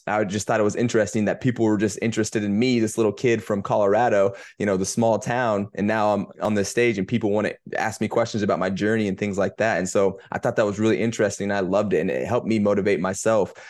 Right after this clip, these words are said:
um, to, to t-, share my story and learn more about myself at the same time. Um, where I'm going with this is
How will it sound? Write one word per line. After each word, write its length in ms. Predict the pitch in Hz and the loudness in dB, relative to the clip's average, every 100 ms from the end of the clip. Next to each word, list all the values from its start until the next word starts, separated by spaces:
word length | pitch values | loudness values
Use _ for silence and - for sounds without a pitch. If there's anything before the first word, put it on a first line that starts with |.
| - - | -10 -2
um, 260 | 98 92 | 0 0
to, 280 | - 98 90 - | 0 2 2 -2
to 100 | - | -8
t-, 260 | - 123 - | -4 -2 -4
share 480 | - - - 123 123 | -4 -6 0 2 2
my 140 | 104 | 0
story 480 | 98 - 110 92 87 | -2 0 4 4 2
and 140 | 92 | 2
learn 200 | 101 117 | 2 2
more 160 | 107 98 | 4 2
about 200 | 95 78 | 2 0
myself 420 | 90 - 117 107 | -2 0 0 0
at 60 | 82 | -2
the 80 | |
same 260 | 92 101 92 | -4 -2 -2
time. 360 | 101 113 95 82 - - - _ | -2 -2 -2 -6 -14 -20 -20 _
Um, 180 | 104 95 | -2 0
where 120 | 104 | 2
I'm 140 | 120 110 | 2 2
going 240 | 123 139 | 2 2
with 140 | 113 - | 2 2
this 260 | 107 - | 0 2
is 260 | 107 95 | 0 0